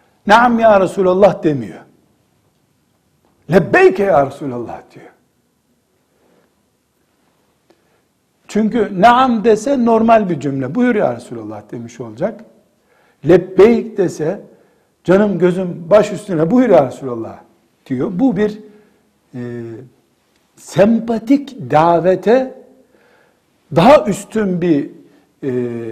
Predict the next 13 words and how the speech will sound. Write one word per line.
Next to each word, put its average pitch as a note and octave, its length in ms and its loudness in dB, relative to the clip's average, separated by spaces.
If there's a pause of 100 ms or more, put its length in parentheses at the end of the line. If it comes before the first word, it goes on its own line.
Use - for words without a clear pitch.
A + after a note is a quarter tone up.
(160)
cümle F3+ 420 0
ile G3+ 240 0
cevap F#3 460 4
vermektir. A#2+ 600 -8 (640)
Bu G3+ 80 -6
sebeple G#3 520 -2
haccın E3+ 640 -2 (840)
niyet F#3 360 4
ederken, C#3+ 580 0 (680)
haçta E3+ 440 0
yürürken, D3+ 760 -2 (640)
haçta E3+ 540 0
karşılaşınca, D#3 1040 -2